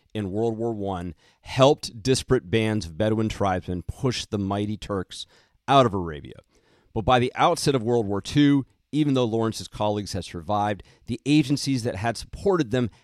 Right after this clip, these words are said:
had not. So in May of nineteen forty, with the situation in France worsening, the British chiefs recommended to the War Cabinet a new,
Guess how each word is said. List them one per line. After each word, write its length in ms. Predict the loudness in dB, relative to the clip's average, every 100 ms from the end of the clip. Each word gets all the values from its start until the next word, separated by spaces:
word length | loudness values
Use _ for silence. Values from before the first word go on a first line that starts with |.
| _
had 340 | -4 -2 -2 -6
not. 520 | -8 -2 -2 -2 -6
So 200 | -4 -2
in 120 | -2
May 180 | -4 -4
of 80 | -6
nineteen 340 | -8 -10 -14
forty, 520 | -12 -2 0 2 0 -6 _ _
with 160 | -8 -6
the 60 | -4
situation 640 | -2 0 2 2 2 -4
in 60 |
France 380 | -6 -6 -6 -6
worsening, 540 | -2 -2 0 -2 -2 -6 _ _ _
the 100 | -6
British 360 | -2 0 0 -2
chiefs 420 | -8 -6 -8 -12 _ _
recommended 840 | -8 -4 -2 -2 -2 -4 -6 -10 -14 _ _ _
to 180 | 0 2
the 80 | 4
War 260 | 2 0 -2
Cabinet 500 | -4 -4 -4 -8 -12 -8
a 180 | -4 -2
new, 580 | 0 4 4 4 0